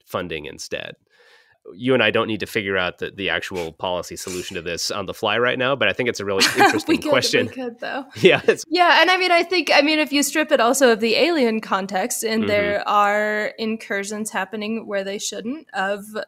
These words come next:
Speaker 2: you know, very terrestrial craft that we don't know what they are, I think that's worth knowing also, and is probably likely to get many more research dollars than figuring out if they're aliens. So that's, you know, a whole other
Speaker 1: Well,
Speaker 2: thing.
Speaker 1: that's where this interesting intersection of national security comes in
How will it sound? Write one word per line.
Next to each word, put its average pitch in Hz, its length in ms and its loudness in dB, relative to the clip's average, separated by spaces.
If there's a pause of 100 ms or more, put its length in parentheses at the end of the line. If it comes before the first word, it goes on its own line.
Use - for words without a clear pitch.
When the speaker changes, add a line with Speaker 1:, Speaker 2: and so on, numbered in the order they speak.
(140)
Speaker 2:
you 220 100 -6
know, 202 140 -2
very 208 240 -2
terrestrial 262 600 0
craft 190 360 -10
that 196 120 -12
we 196 100 -12
don't 185 200 -12
know 196 80 -8
what 196 160 -6
they 196 100 -6
are, 208 100 0
I 208 100 4
think 247 220 -4
that's 220 240 0
worth 214 340 -10 (420)
knowing 196 300 -6
also, 196 320 -4
and 233 320 0
is 220 160 0
probably 190 480 -4
likely 180 320 -6
to 185 120 -18
get 185 160 -8
many 185 240 -8
more 185 440 -6 (100)
research 190 420 -10
dollars - 540 -4
than 196 400 -8 (260)
figuring 202 360 -2
out 196 100 4
if 196 80 -8
they're 208 160 -2
aliens. 220 400 -2
So 208 140 -4
that's, 190 340 -4
you 226 100 -8
know, - 200 -14
a - 80 -8
whole 196 160 -4
other 190 180 -4
Speaker 1:
Well, 156 80 6
Speaker 2:
thing. 147 40 -6
Speaker 1:
that's 220 200 2
where 254 100 0
this 208 240 -2
interesting 170 440 -2
intersection 143 720 0
of 107 260 -2
national 104 400 0
security 113 540 -4
comes 104 380 -8
in 110 420 0